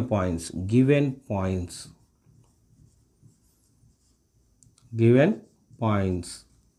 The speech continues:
A four, three, B ఎయిట్, సిక్స్. లైన్ సెగ్మెంట్ కాబట్టి ఏబీ బార్ is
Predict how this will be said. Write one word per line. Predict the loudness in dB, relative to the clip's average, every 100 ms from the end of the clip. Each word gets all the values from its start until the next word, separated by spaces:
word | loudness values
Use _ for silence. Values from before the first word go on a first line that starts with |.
| -2 2
A | 2 2 -4 -12 _ -20 _ _ _ _ _ _ _ _ _ _ _
four, | 2 4 4 2 4 2 2
three, | 0 0 -2 -10 _ _ _ _ -12 0
B | 4 4 2 -6 _ _ _ _ _ _ _ -4 -2
ఎయిట్, | -2 0 0 2 2 0 -4 -14 -6
సిక్స్. | -6 -6 -16 -20 -20 _ _ _ _ _ _ _ _ _ _ 2
లైన్ | 4 4 4
సెగ్మెంట్ | 2 4 2 2 -2
కాబట్టి | -2 0 -2 -2 2 4 6
ఏబీ | 6 4 4
బార్ | 2 0 -2 -6
is | -8